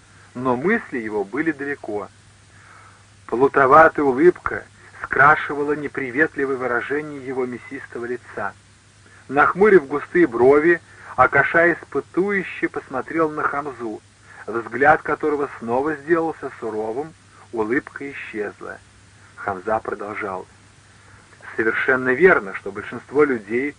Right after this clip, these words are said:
рабы. Ничего хорошего нет для них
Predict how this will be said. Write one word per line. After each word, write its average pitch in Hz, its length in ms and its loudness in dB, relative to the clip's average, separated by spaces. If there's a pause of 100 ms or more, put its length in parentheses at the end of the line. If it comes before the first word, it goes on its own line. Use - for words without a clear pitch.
(100)
рабы. 123 520 0 (540)
Ничего 123 380 0
хорошего 131 520 2
нет 185 300 4
для 110 180 -2
них 117 360 -6